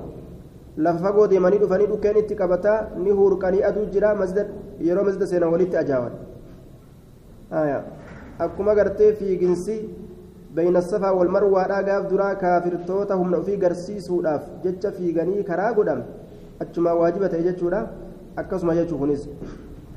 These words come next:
وعنه رضي الله تعالى عنها، وعنها رضي الله تعالى عنها قالت:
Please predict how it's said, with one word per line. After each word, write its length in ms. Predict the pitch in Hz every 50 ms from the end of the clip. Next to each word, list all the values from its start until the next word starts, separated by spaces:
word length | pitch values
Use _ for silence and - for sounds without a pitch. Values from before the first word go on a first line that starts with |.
| - - - - - - - - - - - - - - - - - - - - - - - - - - - - - -
وعنه 380 | 170 180 147 190 226 220 208 208
رضي 260 | 220 214 214 214 202
الله 320 | 196 202 214 214 202 196
تعالى 340 | - 196 185 170 208 208 208
عنها، 440 | 202 175 160 214 208 185 165 147 131 107 - - - - - - - - -
وعنها 300 | 175 180 196 214 196 196
رضي 260 | 208 208 202 196 202
الله 280 | 190 190 208 202 196 185
تعالى 280 | 190 175 170 202 202 196
عنها 320 | 185 185 208 190 190 185
قالت: 360 | 185 208 220 226 202 170 -